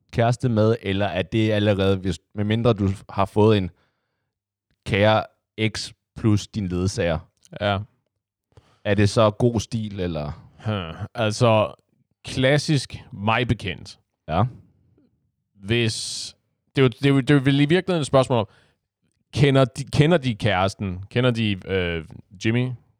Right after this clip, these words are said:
Speaker 2: Jimmys kæreste? Fordi hvis ikke de ved, hun eksisterer, så er det jo et helt rimeligt spørgsmål.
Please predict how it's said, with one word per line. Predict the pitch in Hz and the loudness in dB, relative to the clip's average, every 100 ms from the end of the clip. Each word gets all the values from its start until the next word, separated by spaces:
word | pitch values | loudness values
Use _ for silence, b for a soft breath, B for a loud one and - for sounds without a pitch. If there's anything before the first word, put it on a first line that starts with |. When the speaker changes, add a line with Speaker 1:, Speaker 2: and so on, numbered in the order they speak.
| _ - | _ -4
Speaker 2:
Jimmys | 113 110 | -2 0
kæreste? | 113 98 107 113 107 123 | 0 0 0 -2 -6 -8
Fordi | - 113 107 104 - | -4 -2 0 -4 -8
hvis | 104 110 | -4 -2
ikke | 160 | -2
de | 180 131 | -2 0
ved, | 117 165 131 | 2 2 4
hun | 127 | 2
eksisterer, | 117 104 104 107 92 76 92 - _ _ _ _ _ _ | 0 -4 -6 -6 -6 -6 -8 -10 _ _ _ _ _ _
så | - - | -4 2
er | 131 123 123 | 4 4 2
det | 113 104 | 0 2
jo | 101 87 | 2 0
et | 95 | 0
helt | 131 156 | 0 0
rimeligt | 107 98 87 | -2 -4 -2
spørgsmål. | 90 85 92 80 | -2 -2 -4 -6